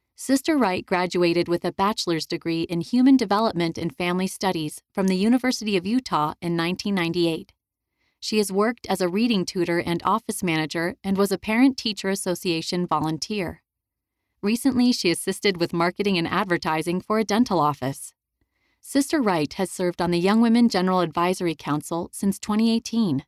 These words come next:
Previous callings include stake and ward primary president, counselor in a ward primary presidency, gospel doctrine teacher,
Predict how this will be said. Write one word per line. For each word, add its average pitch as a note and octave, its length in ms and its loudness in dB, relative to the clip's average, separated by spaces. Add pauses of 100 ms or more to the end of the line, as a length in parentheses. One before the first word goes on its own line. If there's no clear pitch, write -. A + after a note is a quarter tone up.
(460)
Previous A#3 400 2
callings F#3 480 0
include F3+ 420 -2
stake A#3 380 -2
and F#3 180 2
ward G3 240 0
primary G#3+ 420 2
president, C#3 500 -2 (380)
counselor A3 480 -2
in F#3+ 140 0
a E3+ 60 0
ward F#3+ 340 -2
primary G3+ 400 0
presidency, D#3 800 -2 (440)
gospel F3 380 -2
doctrine G3 460 -2
teacher, C#3+ 480 -6